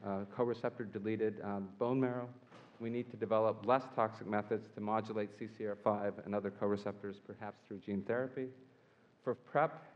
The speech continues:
daily taf F T C is non-inferior to T D F F T C. We can talk about on-demand do-, dosing perhaps during the discussion. At least in M S M and transgender women, it's not been studied in cis-, cisgender women. It's not been studied with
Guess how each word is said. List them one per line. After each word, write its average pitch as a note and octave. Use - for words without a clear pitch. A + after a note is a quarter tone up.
daily C3+
taf B2+
F B2+
T -
C C3
is A2+
non-inferior A#2
to -
T -
D A#2
F A2+
F A2+
T A#2
C. A2+
We G#2
can G2+
talk G#2+
about G#2
on-demand G#2
do-, G#2
dosing G#2
perhaps G2+
during G2+
the G2
discussion. B2
At A2
least C#3
in B2
M A#2+
S A2+
M A2+
and G#2
transgender G#2
women, A2
it's -
not G#2
been G#2
studied G2+
in F#2+
cis-, B2
cisgender B2
women. A2
It's A2
not G#2+
been G2
studied G2+
with G2